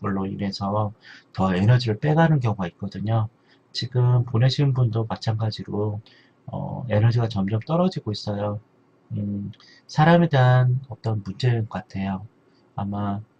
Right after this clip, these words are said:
어, 대인관계에 대한 불편, 불안 쪽이 너무 강하신 것 같아요. 어, 이제 상담이 필요한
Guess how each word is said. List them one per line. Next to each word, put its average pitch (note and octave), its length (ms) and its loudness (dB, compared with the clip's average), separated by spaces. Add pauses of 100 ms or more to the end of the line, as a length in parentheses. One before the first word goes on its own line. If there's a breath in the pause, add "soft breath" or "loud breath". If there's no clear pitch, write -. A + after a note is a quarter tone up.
(240)
어, - 480 -6
대인관계에 A2+ 580 2
대한 G2 260 -6
불편, C3 680 0 (180)
불안 A2+ 480 0
쪽이 G2 280 -8 (160)
너무 G#2 180 -8
강하신 G#2 400 -6
것 G#2 80 -4
같아요. A2 460 0 (760 soft breath)
어, A#2+ 540 4
이제 A#2+ 140 -4
상담이 D#3+ 440 6
필요한 E3 600 4